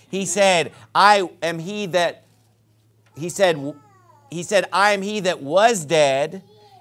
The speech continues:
and behold, I'm alive forevermore. Amen. And have the keys of hell and of death." But the reason I make that distinction is that many people will experience a resurrection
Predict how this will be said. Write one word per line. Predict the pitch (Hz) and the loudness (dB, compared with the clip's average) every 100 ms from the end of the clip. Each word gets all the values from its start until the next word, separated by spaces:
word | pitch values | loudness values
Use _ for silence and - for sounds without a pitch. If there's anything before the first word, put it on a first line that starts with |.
| _ - | _ -4
and | 165 | -4
behold, | 165 170 208 208 165 - | -4 0 0 0 -2 -4
I'm | 160 175 | -4 -2
alive | 160 156 185 190 170 | -2 2 4 4 2
forevermore. | - 160 156 143 135 165 113 73 - - | -2 -2 -2 -4 -8 -6 -8 -10 -16 -12
Amen. | 131 135 147 143 123 | -10 -6 -6 -6 -6
And | 120 | -4
have | 135 117 | -4 -4
the | |
keys | 113 - 175 139 104 95 - _ _ _ | -12 -12 -10 -8 -8 -10 -12 _ _ _
of | 131 123 | -2 -2
hell | 143 143 135 135 | 0 2 2 0
and | 135 | -8
of | 117 101 95 | -8 -10 -6
death." | 139 104 - _ _ _ _ - | -4 -4 -8 _ _ _ _ -12
But | 170 | -6
the | 196 | -2
reason | 285 247 | -2 0
I | 233 | 0
make | 226 254 247 | 0 -2 2
that | 214 | 0
distinction | 180 - - 277 285 - 123 95 123 - _ _ _ _ _ 196 | 0 -10 -10 -10 -10 -10 -10 -12 -16 -20 _ _ _ _ _ 0
is | 202 196 156 | 2 2 0
that | 175 170 160 _ _ | 2 2 -2 _ _
many | 135 170 285 330 | -8 -2 0 0
people | 202 208 175 170 170 175 | -2 -6 -2 0 0 0
will | 175 190 | -4 -4
experience | - - 214 220 202 - | -6 -10 -6 -4 -6 -6
a | 190 | -6
resurrection | 180 190 233 185 202 202 226 - 226 | -2 0 0 0 0 0 -2 -4 -8